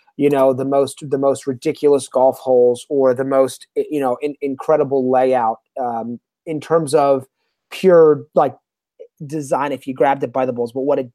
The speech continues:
does give you is this, this atmosphere in the, in the pine straw and in the flowers, and every hole is named, and,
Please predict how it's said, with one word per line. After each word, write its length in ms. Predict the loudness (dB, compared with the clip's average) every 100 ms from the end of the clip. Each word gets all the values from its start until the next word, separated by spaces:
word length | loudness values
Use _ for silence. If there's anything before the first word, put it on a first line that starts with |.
| _
does 320 | -2 -2 -2 -2
give 200 | -4 -4
you 320 | -6 -6 -6
is 240 | -4 -6 -4
this, 480 | -2 -2 -2 -18 -20 _ _ _ _ _ _ _ _ _ _ -2
this 340 | -2 -2 -16 _
atmosphere 920 | 0 0 -2 -8 -8 -10 -6 -2 -2 -4
in 140 | -10
the, 120 | -10 -12 -12
in 140 | -10
the 80 | -10
pine 400 | -6 -4 -4 -6
straw 680 | -2 0 2 2 0 -2 -4
and 360 | -10 -10 -12 -16 -20 -16
in 80 | -14
the 80 | -10
flowers, 600 | 0 2 4 4 4 2
and 120 | -2
every 180 | 0 0
hole 320 | 4 4 4
is 140 | 2
named, 420 | -2 -2 -2 -4
and, 140 | -6